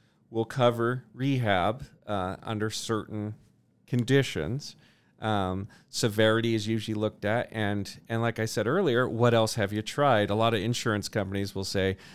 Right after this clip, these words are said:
"Look, this person hasn't even done outpatient yet, or they haven't even tried this or that. Let's try something cheaper and see if that works." And then, you know, and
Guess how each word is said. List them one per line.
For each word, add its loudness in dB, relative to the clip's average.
"Look, 4
this 0
person 0
hasn't 0
even 0
done -2
outpatient -2
yet, -2
or -10
they -8
haven't -6
even -8
tried -8
this -2
or -8
that. -2
Let's -2
try 2
something -4
cheaper -2
and -6
see -2
if -2
that 4
works." 0
And -2
then, -2
you 2
know, 4
and 2